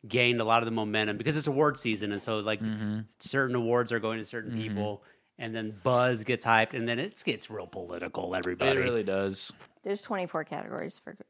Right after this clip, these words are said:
Speaker 3: for
Speaker 2: Thank you. Thank you for
Speaker 3: clarity.
Speaker 2: looking at that. Um, but yeah, I, yeah,
Speaker 1: Did I miscount? Maybe
Speaker 2: I
Speaker 1: I got
Speaker 2: agree that Cate
Speaker 1: sixteen then.
Speaker 2: Blanchett definitely
Speaker 3: Well,
Speaker 2: should have
Speaker 3: I
Speaker 2: won.
Speaker 3: tried to count, but I couldn't pay attention and count at the same time, so I Googled how many, and it said twenty-four, so it could be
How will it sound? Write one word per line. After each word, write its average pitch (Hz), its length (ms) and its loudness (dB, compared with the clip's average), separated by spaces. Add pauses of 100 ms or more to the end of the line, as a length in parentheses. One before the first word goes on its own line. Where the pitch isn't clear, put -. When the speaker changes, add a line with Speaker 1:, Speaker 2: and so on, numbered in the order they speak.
(140)
Speaker 3:
for - 160 -12 (160)
Speaker 2:
Thank 120 240 -6
you. 85 160 -4
Thank 160 140 -6
you 107 160 -4
for - 0 -
Speaker 3:
clarity. - 0 -
Speaker 2:
looking 101 180 -4
at 107 260 -6 (760)
that. 123 60 2
Um, 107 500 4 (680)
but 131 120 6
yeah, 104 320 10
I, 104 60 8
yeah, 104 280 4
Speaker 1:
Did - 40 6
I 185 160 6
miscount? 190 280 2
Maybe 170 180 2
Speaker 2:
I 131 60 12
Speaker 1:
I 139 40 12
got 139 40 8
Speaker 2:
agree 135 160 10
that 123 40 10 (100)
Cate 117 200 6
Speaker 1:
sixteen - 0 -
then. 104 80 4 (120)
Speaker 2:
Blanchett 92 280 2
definitely 101 360 8
Speaker 3:
Well, 220 200 12
Speaker 2:
should 185 120 4
have 208 80 12
Speaker 3:
I 208 60 10
Speaker 2:
won. 170 80 4
Speaker 3:
tried 208 400 8
to 247 80 -4
count, 214 340 2
but 185 120 2
I 175 100 6
couldn't 185 300 -4
pay 214 120 0
attention 185 380 -2
and 185 100 -4
count 175 160 4
at 185 60 -12
the - 60 -14
same 180 180 -2
time, 180 260 0
so 208 140 -2
I 170 80 2
Googled 165 640 -2
how 175 240 -4
many, 175 420 -4
and 156 200 -4
it - 160 -8
said - 200 -6
twenty-four, 175 500 -2
so - 200 -4
it - 100 -6
could 254 160 -6
be - 60 -8